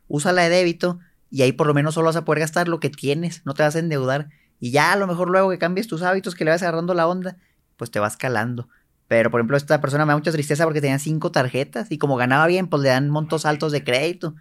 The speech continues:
Se vuelve peligroso. Y es una espada de doble filo, lo hemos dicho, la tarjeta de crédito. Ya de tanto que lo usamos y lo mencionamos, podemos pensar que, ah, pues algo muy bueno que todos deben tener.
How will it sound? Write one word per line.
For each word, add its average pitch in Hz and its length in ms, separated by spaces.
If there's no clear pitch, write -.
Se - 180
vuelve 120 260
peligroso. 143 680
Y 117 180
es 117 80
una 139 100
espada 139 240
de 131 40
doble 139 160
filo, 147 220
lo 147 80
hemos 147 140
dicho, 147 160
la 160 100
tarjeta 131 340
de 147 100
crédito. 156 460
Ya 123 120
de 131 60
tanto 156 320
que 156 160
lo 131 140
usamos 143 340
y 160 60
lo 147 60
mencionamos, 147 480
podemos 135 280
pensar 139 320
que, 151 100
ah, 156 140
pues 170 140
algo 165 160
muy 175 100
bueno 160 300
que 160 40
todos 151 120
deben 165 160
tener. 156 320